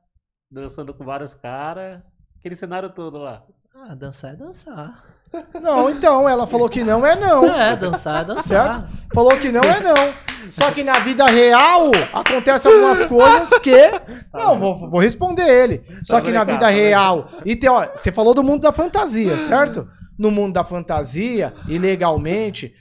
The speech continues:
Speaker 3: dentro da lei, dentro do juízo, dentro da concepção de cada ser humano,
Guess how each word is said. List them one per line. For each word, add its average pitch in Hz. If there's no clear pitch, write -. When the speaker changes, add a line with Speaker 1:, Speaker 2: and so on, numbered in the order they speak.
Speaker 3:
dentro 220
da 180
lei, 160
dentro 208
do 196
juízo, 165
dentro 214
da 220
concepção 196
de 180
cada 175
ser 175
humano, 156